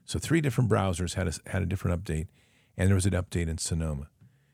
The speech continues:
But there was also a signal degra-, degradation going on, which was suggesting very highly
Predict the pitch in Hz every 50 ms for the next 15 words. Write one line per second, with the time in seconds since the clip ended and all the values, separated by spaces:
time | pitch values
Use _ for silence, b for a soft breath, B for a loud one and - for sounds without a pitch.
0 | b b b b b b b b - 98 123 123 120 104 - - 127 135 147 -
1 | - 143 139 120 - - - - 139 135 135 131 110 95 85 92 101 92 90 76
2 | 87 85 87 - - 98 95 87 87 82 82 80 - - - 85 76 82 80 80
3 | 76 73 71 73 80 87 92 - - 127 107 - - 127 117 95 113 131 139 -
4 | - - 143 123 117 110 101 90 76 - - 123 131 135 113 85 76 76 87 123